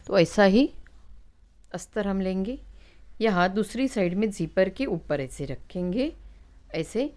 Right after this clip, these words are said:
और सिलाई करेंगे। देखिए, ऐसे हमने यहाँ पर भी सिलाई की, यहाँ सिलाई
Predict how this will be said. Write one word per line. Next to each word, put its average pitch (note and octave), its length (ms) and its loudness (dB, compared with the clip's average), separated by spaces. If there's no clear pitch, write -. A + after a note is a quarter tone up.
और C4 120 -14
सिलाई D3+ 420 -8
करेंगे। C#3 500 -14
देखिए, G#3 240 -12
ऐसे G3+ 260 -14
हमने G3 320 -8
यहाँ E3 300 -12
पर D#3 140 -8
भी E3+ 140 -6
सिलाई E3+ 400 -2
की, B3+ 240 -6
यहाँ G3+ 260 2
सिलाई D3 360 -8